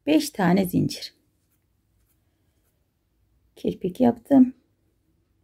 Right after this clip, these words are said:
Hemen yanına bir sık iğne.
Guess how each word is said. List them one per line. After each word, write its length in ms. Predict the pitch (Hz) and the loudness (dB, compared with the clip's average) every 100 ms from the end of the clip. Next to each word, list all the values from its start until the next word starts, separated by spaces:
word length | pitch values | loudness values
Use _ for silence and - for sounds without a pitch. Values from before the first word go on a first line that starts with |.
| _ _ _ _ _ _ _ _ _ _ | _ _ _ _ _ _ _ _ _ _
Hemen 260 | - 202 226 | -2 4 8
yanına 520 | 262 269 269 269 254 | 8 8 8 6 6
bir 100 | 269 | 2
sık 340 | 262 254 247 | 0 -10 -6
iğne. 800 | 202 151 135 139 151 180 208 208 | -4 -4 -4 -6 -4 -4 -4 -6